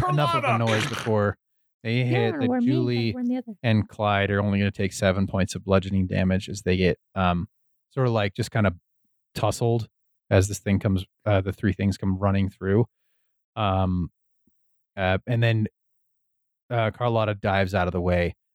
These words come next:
Speaker 1: uh, and these things stomped out your fire as you went
Speaker 3: Aw,
Speaker 1: running
Speaker 3: those
Speaker 1: through.
Speaker 3: stupid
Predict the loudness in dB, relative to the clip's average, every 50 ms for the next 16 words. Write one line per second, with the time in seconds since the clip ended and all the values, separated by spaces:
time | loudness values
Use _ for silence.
0 | _ -4 0 0 0 0 0 0 0 0 0 0 0 -2 -2 -2 -4 -4 -4 -2
1 | -2 -2 0 0 0 0 0 0 -2 -4 -6 -2 _ 0 0 2 2 0 -2 -2
2 | -4 _ -2 0 0 0 0 0 0 -2 -4 -8 _ _ _ -2 0 0 2 0
3 | 0 -2 -4 -4 -4 0 0 0 2 0 -2 -2